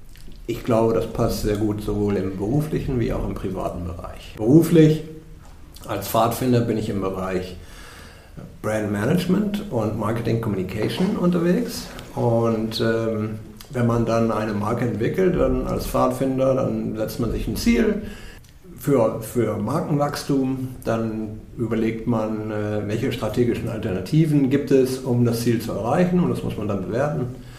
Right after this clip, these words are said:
Und dann begibt man sich auf die Reise und setzt das operativ um. Und dieser Prozess hat mir eigentlich immer am meisten Spaß gemacht, äh, im beruflichen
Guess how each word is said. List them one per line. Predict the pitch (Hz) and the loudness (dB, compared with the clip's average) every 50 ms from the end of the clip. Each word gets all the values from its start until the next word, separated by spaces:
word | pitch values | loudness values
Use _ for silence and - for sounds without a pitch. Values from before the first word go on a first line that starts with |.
| - - - - - - - | -18 -18 -18 -16 -18 -12 -8
Und | - 110 110 113 113 113 113 110 107 104 - - - - - - | -4 -2 0 0 0 0 0 -2 -4 -6 -8 -12 -14 -16 -6 2
dann | - 135 131 135 143 143 139 143 147 147 - - 131 | 4 4 6 6 4 4 2 2 0 -2 -4 -4 -2
begibt | 123 120 - 175 151 | 0 2 2 2 2
man | 139 127 120 | 2 2 2
sich | 123 117 | 2 2
auf | 120 120 | 0 0
die | 123 123 | 0 0
Reise | 113 117 101 - - 110 120 156 180 185 185 | 0 -2 -4 -6 -6 -4 -2 0 0 0 0
und | 185 180 156 156 156 151 156 - - - | 0 2 4 4 4 4 2 -2 -8 -4
setzt | 131 120 120 120 117 - | 0 2 2 2 2 2
das | 131 113 - | -2 -2 -2
operativ | - - - 117 104 101 98 101 113 113 101 - - 110 | -4 -4 -2 0 0 0 0 0 -2 -2 -2 -4 -6 -6
um. | 104 101 98 90 87 | -6 -4 -4 -4 -4
Und | 87 90 90 - - - | -6 -8 -8 -8 -8 -4
dieser | 113 113 113 117 110 107 | -4 -2 0 0 0 0
Prozess | - - 117 - - 139 143 - 120 | 0 0 0 0 0 0 0 0 -2
hat | 113 - | -4 -6
mir | - 107 | -4 -4
eigentlich | 104 107 104 - | -2 -2 -4 -4
immer | - - 98 98 92 92 92 90 87 | -4 -6 -4 -4 -4 -4 -4 -6 -6
am | 87 92 | -6 -6
meisten | 90 90 87 87 - 90 | -6 -6 -6 -4 -4 -6
Spaß | 87 80 90 90 - - | -6 -6 -8 -8 -8 -10
gemacht, | - - - 92 87 - - | -10 -10 -10 -10 -10 -6 -6
äh, | 107 101 95 | -4 -2 -2
im | 92 98 | -2 -2
beruflichen | 98 95 95 95 - - 120 - - 95 95 | -4 -2 -4 -6 -6 -6 -8 -8 -6 -6 -8